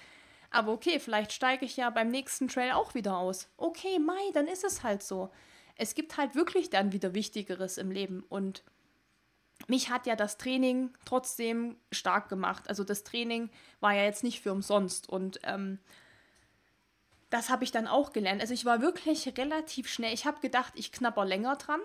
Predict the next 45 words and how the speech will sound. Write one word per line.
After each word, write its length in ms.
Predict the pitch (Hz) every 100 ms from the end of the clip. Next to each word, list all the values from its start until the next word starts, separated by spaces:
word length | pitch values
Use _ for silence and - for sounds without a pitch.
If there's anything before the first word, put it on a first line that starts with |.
| 302
Ich 180 | 254
hab 140 | 262 262
gedacht, 320 | 247 240 -
ich 120 | 226
sitz 200 | 269 262
jetzt 220 | 240 233
zwei 240 | - 226 233
Wochen 220 | 240 226
hier 240 | 208 277
und, 240 | 220 208 -
und 380 | 202 202 - - - _
jammer 280 | 214 226 262
vor 140 | 254
mich 180 | 214 208
hin. 200 | - 262 392 - - - _ _ _ -
Aber 140 | 220
ich 120 | 233
hab 140 | 233 226
tatsächlich, 840 | 233 226 269 262 285 285 285 - - _ _ _ _ -
also 180 | 240
am 240 | - 233 233
spätestens 560 | - 311 311 285 269
<laughs> 20 | -
Dienstag 680 | 302 302 - - 254 262 226
war 220 | 226 240
ich 200 | 240 - - - - -
eigentlich 360 | - 208 233 -
wieder 160 | 190
die 180 | 196 190
Alte. 300 | - 165 175
Dann 180 | 180 196
war 140 | 214
ich 120 | 233 240
mit 120 | 220
Flocki 300 | 269 277 294
eine 120 | 262
Runde 240 | 240 233
laufen, 480 | 220 233 277 285 277
dann 140 | 240 233
hab 100 | 226
ich 160 | 254
auch 160 | 233 -
gemerkt, 380 | 220 226 233 -
hey 180 | 240
Mann, 320 | 240 226 240